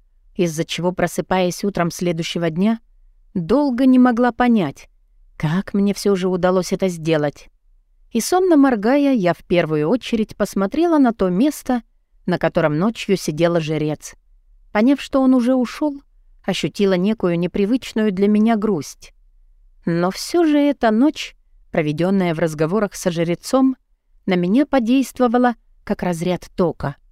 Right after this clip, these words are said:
То, что не просто взбудоражило, скорее подкинуло в меня сил, словно дров в костер, и заставило желать куда большего,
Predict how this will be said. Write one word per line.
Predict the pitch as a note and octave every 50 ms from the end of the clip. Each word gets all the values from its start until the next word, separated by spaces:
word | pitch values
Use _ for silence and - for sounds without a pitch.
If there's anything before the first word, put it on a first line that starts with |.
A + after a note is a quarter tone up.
| _ _ _ _ _ _ _ _ _ - _ _
То, | - F3 E3+ F3+
что | - - - G3
не | G3 F#3+
просто | - F#3 F3 E3+ D#3+ - - A3
взбудоражило, | G#3 G#3+ G3+ F#3+ G#3 A#3+ G#3 A#3+ A#3 G#3+ E3+ D#3 D3+ D3+ D3 D3 C#3+ _ _ _ _ _ _ _ _ -
скорее | - - - G#3 A3 C#4 D4+ D#4 D4+
подкинуло | - - C4 - - - - D4+ C#4+ C#4+ C#4+ C#4 C4
в | A3+ A#3+
меня | B3+ C4 C4 C4+ C4 A3+
сил, | - - - B3 A3 E3 D3 C#3 C#3 - _ _ _ - _ _
словно | - - - F3+ F3 D#3+ D#3+ F3+ G3 F#3+
дров | F#3+ B3+ D4+ C#4+ - -
в | - - -
костер, | - - - - _ - F3 D#3 D3 D3+ _ _ _ _ _ _ _ _ -
и | E3 D#3
заставило | D3+ D#3 C3 - - D#3+ D#3 E3 G3 F#3+ F3+
желать | D#3+ D3+ E3+ D#3+ E3 F3 - -
куда | - - F3+ F3+ G3
большего, | G3+ F#3+ E3+ D#3 D#3+ - - - A#3+ F3 D#3+